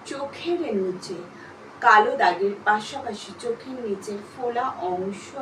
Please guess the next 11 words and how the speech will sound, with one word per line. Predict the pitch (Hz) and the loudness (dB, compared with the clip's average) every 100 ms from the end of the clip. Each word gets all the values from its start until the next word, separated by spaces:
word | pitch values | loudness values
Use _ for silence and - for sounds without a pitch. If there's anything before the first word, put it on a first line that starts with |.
| 247 | -6
আছে | 240 - 330 - - - - - - - - - - | -6 -10 -12 -14 -16 -18 -18 -18 -18 -18 -18 -18 -8
এবং | 262 311 302 | 2 2 4
তার | 254 226 226 - | 4 4 2 2
সাথে | - - 226 226 - - | 2 2 -2 -2 -4 -6
চোখ | 240 214 - 202 196 | -4 -4 -6 -6 0
লাল | 196 202 214 214 | 2 2 2 -2
হয়ে | 185 185 | -2 -2
যাওয়া, | 190 185 202 - | -2 -4 -6 -14
চুলকানো, | 302 277 262 - 349 - - - - - 285 | -14 -12 -8 -4 -2 -4 -10 -16 -14 -4 0
এই | 302 | 2
ধরনের | 285 240 208 208 | 2 2 0 -4